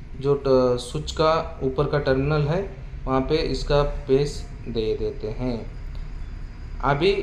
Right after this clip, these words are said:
बटन ऑफ रहेगा तो जो अभी वायर कनेक्शन कर रहे हैं उसमें पावर सप्लाई नहीं आएगा और सॉकेट में नहीं जाएगा।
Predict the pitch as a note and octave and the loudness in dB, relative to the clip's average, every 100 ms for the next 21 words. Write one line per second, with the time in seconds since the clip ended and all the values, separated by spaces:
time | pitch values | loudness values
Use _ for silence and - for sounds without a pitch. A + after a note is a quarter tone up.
0 | - C3 C3+ D3+ E3+ - C3+ E3+ - E3 | -4 0 2 4 2 0 2 2 4 2
1 | D3 D#3 G#3+ - - - - - - - | 4 4 2 -2 -10 -8 -8 -8 -8 -10
2 | - - D#3+ E3+ F3 C3 - - - D3+ | -10 -4 0 2 2 -2 -8 -8 -8 0
3 | D#3 D3+ F3+ E3+ E3+ E3 D#3+ D#3 E3 D3+ | 4 6 6 4 4 4 0 0 -2 0
4 | D3+ E3 C#3+ C#3+ D#3 D3+ D3 D3+ D3+ D3 | 2 2 0 -2 -2 2 2 4 0 0
5 | D3+ D3+ D#3+ D#3+ D#3+ F3 - C3+ - C3 | 0 2 2 2 2 0 0 -2 -2 -2
6 | B2+ A#2+ A#2 A2+ G#2+ G2+ F#2 | -2 -4 -2 -4 -4 -4 -4